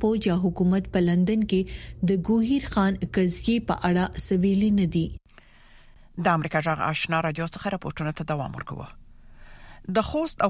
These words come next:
Speaker 2: پکتیکا روغتیايي چارواکي وایي چې د جنوب ختیځ زون په یو شمیر ولایتونو کې د پولیو کور په کور کمپاین تر نورو بریالی دی، ځکه چې جمعات په جمعات کمپاین کې یو شمیر ماشومان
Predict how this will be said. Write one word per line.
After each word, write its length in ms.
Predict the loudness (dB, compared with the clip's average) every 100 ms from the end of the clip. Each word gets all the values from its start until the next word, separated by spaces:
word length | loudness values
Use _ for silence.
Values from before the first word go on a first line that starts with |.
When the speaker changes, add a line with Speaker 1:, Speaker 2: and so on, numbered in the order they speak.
| 0
Speaker 2:
پکتیکا 440 | -4 -4 0 0 2
روغتیايي 360 | -2 -4 -4 -2 0
چارواکي 440 | 0 0 -2 -2
وایي 220 | 0 0 -2
چې 260 | -4 -4
د 100 | -4 -4
جنوب 180 | -6 -6
ختیځ 280 | -8 -6 -6 -4
زون 180 | -2 -2 -2 -2
په 500 | -2 -2 -6 -8 -4
یو 80 | -2 -2
شمیر 240 | -2 -2 -2
ولایتونو 500 | -2 -2 -2 -4 -4 -4
کې 220 | -4 -2
د 100 | -4 -4
پولیو 420 | -4 -2 -2 0 -2 -4 -4
کور 200 | -4 -4
په 100 | -6 -4
کور 180 | -6 -4
کمپاین 480 | -6 -2 0 0 -2 -8 -20 -4 -2
تر 100 | 0 0
نورو 260 | 0 0 0
بریالی 360 | 0 0 0 0 -2
دی، 80 | -4 -6 -16 -12 -2
ځکه 180 | -2 -2 -4
چې 100 | -2 -2 -4
جمعات 460 | -4 0 0 -2 -10 -20 -8 -2
په 180 | 0 0 -2
جمعات 400 | 0 0 0 -10 -20 -6 -2
کمپاین 480 | 0 0 -2 -2 -4
کې 260 | -4 -2 -2
یو 80 | -2
شمیر 240 | -2 -2 0
ماشومان 480 | -2 -2 -2 0 -2